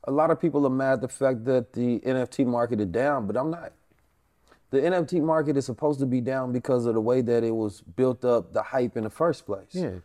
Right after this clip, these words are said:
Speaker 1: In my first interviews, I said that, you know, I want the market to crash because that's when you have to prove out the actual value
Speaker 2: Right.
Speaker 1: of the underlying technology.
Speaker 2: Right.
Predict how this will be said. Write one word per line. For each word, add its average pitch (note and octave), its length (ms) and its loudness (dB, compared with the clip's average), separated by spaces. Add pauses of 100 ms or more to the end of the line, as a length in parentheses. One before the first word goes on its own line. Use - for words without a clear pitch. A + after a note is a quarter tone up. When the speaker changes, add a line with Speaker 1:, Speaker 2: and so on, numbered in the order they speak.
(260)
Speaker 1:
In A#2 100 -4
my B2+ 140 -2
first D3 320 0
interviews, C3+ 460 -2
I B2 80 -2
said B2+ 300 -4
that, A#2+ 220 0 (420)
you C#3+ 100 0
know, B2 280 0 (540)
I C3+ 100 2
want D#3+ 280 0
the C#3+ 80 0
market C3 360 -2
to F#2+ 80 -6
crash B2 580 0
because B2+ 240 -2
that's C3 220 2
when C3+ 140 -2
you B2+ 120 0
have B2+ 240 -2
to C3 80 -8
prove D3+ 380 2
out A#2 200 2
the - 140 -4
actual A#2 340 0
value B2 500 2
Speaker 2:
Right. B2+ 180 0
Speaker 1:
of A2 120 2
the A2+ 120 -2
underlying A#2 460 4
technology. A2+ 760 -2
Speaker 2:
Right. C3 300 -2